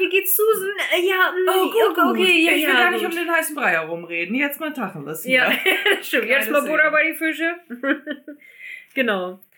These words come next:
Speaker 1: Ja, wir wechseln die Szene. Ähm, wir sind wieder unten im, äh, Servants-Bereich. Also downstairs, hab ich's jetzt mal genannt.
Speaker 2: Mhm.
Speaker 1: Ähm, Vera, Vera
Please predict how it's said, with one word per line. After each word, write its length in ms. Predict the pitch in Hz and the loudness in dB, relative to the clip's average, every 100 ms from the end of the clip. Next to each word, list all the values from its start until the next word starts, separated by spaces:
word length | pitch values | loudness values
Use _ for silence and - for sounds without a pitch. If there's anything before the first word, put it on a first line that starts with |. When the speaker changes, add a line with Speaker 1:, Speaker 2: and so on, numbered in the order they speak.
| _ | _
Speaker 1:
Ja, 180 | 269 233 - | -4 -4 -4
wir 140 | 247 | -8
wechseln 300 | 294 330 285 | -6 -6 -8
die 80 | 240 | -8
Szene. 520 | 240 269 254 214 349 - - | -4 -4 -2 -4 -6 -10 0
Ähm, 600 | 220 226 220 214 208 190 | 2 4 2 -4 -12 -6
wir 120 | 220 | -6
sind 180 | 226 262 | -6 -8
wieder 240 | 254 214 220 | -2 -2 0
unten 400 | 262 262 220 214 | -4 -6 -16 -10
im, 480 | 202 202 196 196 | -8 -8 -10 -12
äh, 280 | 175 175 180 | -8 -8 -6
Servants-Bereich. 960 | 180 294 294 208 - 170 165 185 359 - _ _ - | -4 -2 -2 -6 -10 -14 -8 -8 -8 -16 _ _ -18
Also 160 | 180 180 | -10 -8
downstairs, 800 | 175 185 196 - 160 208 247 165 | -8 -8 -10 -8 -6 -6 -10 -18
hab 100 | 160 | -20
ich's 100 | - | -20
jetzt 160 | 156 | -20
mal 120 | 170 | -18
genannt. 320 | 160 170 247 - _ | -16 -14 -14 -16 _
Speaker 2:
Mhm. 300 | 190 180 190 | -14 -12 -8
Speaker 1:
Ähm, 400 | 220 226 220 220 _ _ _ _ _ _ | -6 -6 -8 -16 _ _ _ _ _ _
Vera, 380 | 240 247 320 311 269 214 | -6 0 0 0 -4 -6
Vera 260 | 285 349 | -4 -4